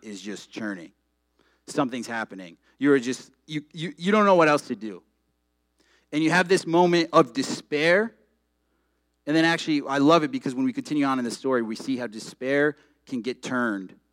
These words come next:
and used for good. It can get turned into devotion. I have another clip here I wanna play.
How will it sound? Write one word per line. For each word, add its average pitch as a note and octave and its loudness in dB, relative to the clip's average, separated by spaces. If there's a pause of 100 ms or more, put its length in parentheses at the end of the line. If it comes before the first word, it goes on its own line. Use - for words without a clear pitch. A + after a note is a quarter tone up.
(300)
and A2+ -8
used B2+ -4
for A2 -14
good. G#2+ -4
It G#2+ -16
can A#2 -10
get A2 -10
turned A2+ -8
into G#2+ -12
devotion. F2+ -12 (580)
I C#3 -4
have D3+ 2
another D#3 4
clip D3+ 0
here C3+ 2
I - 4
wanna B2 2
play. A2 -6